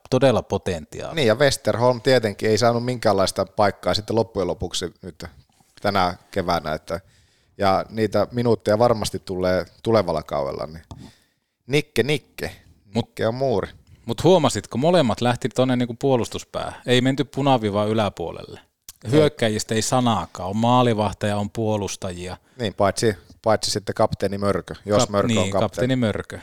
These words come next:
Speaker 1: Oisko se jopa sillä tavalla hieno tarina, että Mörkö ottaisi sen kapteeniuden ja sitten Atte pääsisi pikkusen vapaammin olemaan oma itsensä? Nimenomaan se, se hyvä Ohtama, mikä on totuttu joskus näkee.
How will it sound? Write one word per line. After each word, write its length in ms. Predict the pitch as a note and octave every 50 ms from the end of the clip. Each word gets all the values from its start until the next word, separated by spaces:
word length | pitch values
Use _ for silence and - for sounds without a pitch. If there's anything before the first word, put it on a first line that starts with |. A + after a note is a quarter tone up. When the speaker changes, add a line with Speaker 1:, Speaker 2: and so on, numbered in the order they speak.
| - _ _ _ _ -
Speaker 1:
Oisko 280 | D#3+ F#3+ - - -
se 120 | F3+ C3 B2
jopa 280 | B2 A#2+ - B2 A2+
sillä 240 | G#2+ B2 A2+ A#2 A2
tavalla 340 | - G2+ F2+ F2 F#2 F#2 F2+
hieno 280 | F#2 G#2+ A2 G#2 G2 F#2
tarina, 480 | - G#2+ G#2 G2+ G2+ F#2+ F2 E2 D#2+
että 200 | D2+ - - F#2
Mörkö 360 | F#2 G#2 A#2 A2+ G#2 - -
ottaisi 300 | F2+ E2+ _ - F2 -
sen 160 | - G2 F2 E2
kapteeniuden 960 | - A2 A2 - - - - G2+ F#2+ F#2 G2 G2+ G2+ F#2+ F#2 F#2+ F#2 E2+ E2 _ _ _ _ _
ja 60 | - G#2
sitten 500 | - G#2+ G2+ - - A2 G2+ G2 - - -
Atte 300 | - A2 A2 _ - A2
pääsisi 360 | F#2 - G#2 F#2+ F2+ F#2 F2+ -
pikkusen 480 | - A2 - _ - - - F#2+ F2+ F2+
vapaammin 640 | G#2 G#2+ G#2 - - G2+ G2 F2+ E2+ E2+ D#2+ E2+ F#2 _ -
olemaan 520 | G#2 G2 F#2+ F#2 F#2 F#2 F2+ F2+ F#2 - _ _ _ _ _ _ _ -
oma 280 | - A2+ A2 G2 F2+ F2+
itsensä? 520 | F#2+ F#2 - - - E2+ E2+ - - F2 - -
Nimenomaan 480 | A#2 B2+ C#3+ C#3+ B2+ A#2+ A2+ G#2+ G2+ F#2
se, 220 | - G2+ G2 G#2 - _ _ -
se 220 | - - A2 G2+
hyvä 320 | B2+ C#3+ C3 B2+ A#2 G2+
Ohtama, 520 | F2 E2+ F2 - - - - F2 E2+ D#2 E2
mikä 260 | G2 C3 - - D3+
on 180 | C3+ B2 B2+ -
totuttu 460 | C3+ C3+ - - B2 G#2 - - F#2+
joskus 420 | F2 F#2 F#2 - - - G2 -
näkee. 420 | G2 F2+ F2+ - - F2+ E2+ E2+